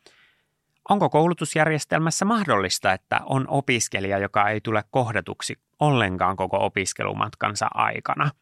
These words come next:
Tämä on ehkä semmoinen tärkeä kysymys, mitä jokaisen tutkinto-ohjelman ja ohjauspalveluitten täytyy miettiä. Tärkeää on, että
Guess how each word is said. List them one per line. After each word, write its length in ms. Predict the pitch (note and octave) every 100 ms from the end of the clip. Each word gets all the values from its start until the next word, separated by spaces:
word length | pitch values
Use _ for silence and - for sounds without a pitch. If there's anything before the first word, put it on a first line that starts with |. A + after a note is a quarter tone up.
| _ _
Tämä 140 | B2
on 60 | A2
ehkä 220 | G#2+ -
semmoinen 300 | - G#2+ G#2+
tärkeä 480 | A#2+ A2 G#2+ - G2
kysymys, 720 | - - - - D#2 C3+ - - - _
mitä 260 | G2+ G2 G2
jokaisen 420 | G#2 G#2+ A#2 G#2
tutkinto-ohjelman 960 | A#2+ - A#2 B2 A#2+ B2+ B2 C3 B2+
ja 160 | C3 C3 - _
ohjauspalveluitten 1080 | B2 A#2+ A2+ G#2+ - G#2 G2 G2 G2+ - G#2
täytyy 360 | G#2+ G2+ G#2 G2+
miettiä. 600 | G2 F#2+ - _ - D3 - _ - - - -
Tärkeää 480 | C#3+ D#3+ C#3 G#2 G#2+
on, 200 | B2+ A2+
että 180 | -